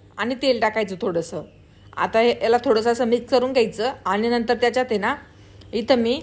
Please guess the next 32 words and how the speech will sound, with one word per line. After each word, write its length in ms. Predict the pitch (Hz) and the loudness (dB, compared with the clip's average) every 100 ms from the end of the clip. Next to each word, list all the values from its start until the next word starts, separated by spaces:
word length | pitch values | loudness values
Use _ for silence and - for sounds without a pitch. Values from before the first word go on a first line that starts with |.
| - | 2
हरभऱ्याची 420 | 247 233 240 240 | 4 6 6 6
डाळ 220 | 240 220 | 6 6
घेतलेली 420 | 220 233 190 190 226 | 4 2 0 -2 0
दीड 220 | 247 214 | 0 2
चम्मच 360 | 226 185 175 | 0 0 -2
बरं 160 | 185 196 | 0 -2
का. 200 | - 156 - - - - - | -2 -4 -6 -20 -20 -20 -8
आणि 380 | 180 196 233 240 226 | -2 0 0 0 -2
तुम्ही 200 | 262 254 | 0 2
याच्यात 220 | 247 247 247 | 2 0 0
फुटाणे 320 | 269 262 269 | 4 6 6
असतात 300 | 285 302 - | 2 0 -4
ना 80 | 240 | 0
जे 260 | 226 247 - - | 2 2 0 -6
आपले 320 | 202 214 220 220 - - | -4 2 2 2 -4 -4
हरभऱ्याचे 440 | 202 226 220 214 220 | 0 4 4 2 2
बनलेले, 360 | 220 214 226 | 0 2 0
ते 180 | 233 277 | 2 -2
सुद्धा 260 | 277 233 247 | 0 2 4
घेऊ 200 | 233 214 | 6 4
शकता. 420 | 220 208 - 233 - - - - | 2 -2 -2 -2 -4 -20 -20 -14
इथं 180 | 233 262 | -2 -2
मी 240 | 254 277 - | -2 -6 2
डाळ 260 | 247 233 | 6 6
घेतलेली 480 | 220 185 190 185 190 | 4 -2 -2 -2 0
आहे. 100 | 175 - - - | -2 -4 -10 -4
त्याच्यानंतर 460 | 220 247 240 262 | 0 0 0 -2
आलं 480 | - - 220 240 262 - | 0 0 2 2 0 0
आणि 240 | 208 240 254 | -2 0 -2
लसूण 320 | 254 247 226 | -2 -4 0
घ्यायचं, 260 | 214 160 | 0 0
त्याच्यात 220 | - 233 | 2 2